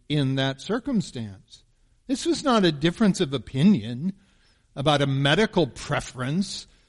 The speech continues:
to those from Jerusalem who came to the Gentiles seeking to influence them about the pros and cons of circumcision.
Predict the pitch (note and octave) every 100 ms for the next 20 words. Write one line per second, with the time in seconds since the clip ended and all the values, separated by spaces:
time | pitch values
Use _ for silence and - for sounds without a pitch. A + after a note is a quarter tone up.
0 | _ - D#3 D3 D3 C#3+ - D3 C3 A#2
1 | C3+ C#3 C#3+ F3 G3+ F#3+ A#2 D3 C#3+ C#3
2 | C3 C3 A#2 C3 C3+ A#2+ D3 D3+ F3 E3
3 | - C3+ D#3 C#3 C3+ C#3 C#3+ B2+ D3 C3+
4 | C3 A#2+ C#3+ E3 F3 B2 C3 B2 A#2+ -
5 | D3 C#3 B2 B2+ A2 C#3+ C#3+ C3+ B2 G#2+
6 | G3+ C#4 C#4+ C#3+ A#2+ G#2+ G#2+ A2+